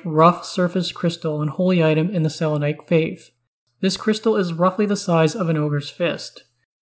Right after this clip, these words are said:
The crystal is said to have fallen from the sky and impacted the surface when Selûne wept at the loss of Tyche during the Dawn Cataclysm.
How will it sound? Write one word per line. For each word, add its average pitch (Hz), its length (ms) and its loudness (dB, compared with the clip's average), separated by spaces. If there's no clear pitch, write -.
The - 60 -6
crystal 208 400 2
is 202 160 0
said 180 220 4
to 190 80 -2
have 165 180 0
fallen 202 340 4
from 214 120 -2
the 214 80 2
sky 160 380 2
and 170 180 2
impacted 175 480 -2
the 196 80 -2
surface 165 480 -2
when 160 100 2
Selûne 175 540 2
wept 160 260 0
at 185 140 -8
the 190 100 -4
loss 160 320 0
of 175 80 -10
Tyche 170 480 0
during 151 220 0
the 151 80 0
Dawn 147 320 -2
Cataclysm. 156 800 -4